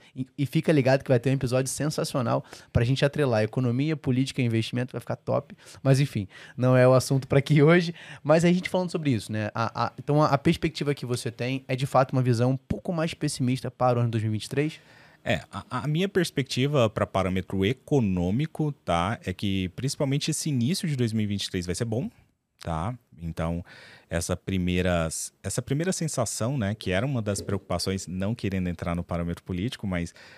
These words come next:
Speaker 2: era uma das sensações almejadas pelo próprio P T e pelo Lula, né? Então, essa percepção, todo mundo fala, né, sobre como será Ah, os cem primeiros dias do governo foi isso. Então, isso, s-, quando der cem dias, escrevam isso.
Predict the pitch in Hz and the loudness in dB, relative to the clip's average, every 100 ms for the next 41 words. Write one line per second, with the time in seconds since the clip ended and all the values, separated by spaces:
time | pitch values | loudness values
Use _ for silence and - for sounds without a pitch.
0 | - 82 92 95 92 120 107 98 - 110 | -6 -2 0 -2 -4 -4 -2 -4 -2 -4
1 | 151 95 95 98 90 90 107 139 90 - | -2 -2 0 0 0 0 -2 -2 -6 -8
2 | - 90 85 82 82 - - 117 - 82 | -8 -6 -6 -4 -6 -8 -6 -8 -4 -2
3 | 92 127 98 85 - 87 87 85 85 131 | 0 0 -2 -4 -6 -6 -4 -4 -2 -2
4 | 127 90 95 - 92 87 87 - - - | -2 -2 -2 -4 -6 -4 -6 -8 -14 -4
5 | 104 110 - 156 - 131 - 113 107 87 | -2 -2 -2 -4 -2 -4 -4 -2 -2 -2
6 | 147 190 202 - 131 120 90 85 92 - | -4 -4 -4 -4 -2 -2 -2 -4 -6 -8
7 | 92 90 76 - 156 196 143 113 117 127 | -4 -4 -6 -8 -6 -6 -4 -4 -4 -8
8 | _ _ - 92 92 90 - 147 170 123 | _ _ -4 -4 -4 -6 -2 -2 -2 -2
9 | 110 110 82 95 123 98 90 80 92 117 | -2 -2 -2 -2 -2 -2 -4 -2 2 2
10 | 101 92 120 85 71 - 117 139 - 82 | 0 -2 -4 -4 -4 -6 -4 -4 -4 -8
11 | - - - - _ 104 120 101 95 - | -10 -10 -12 -14 _ -4 -2 -2 -2 -2
12 | 147 214 98 107 110 82 - 113 165 85 | 0 0 0 0 0 -2 -4 -2 0 -2
13 | - | -2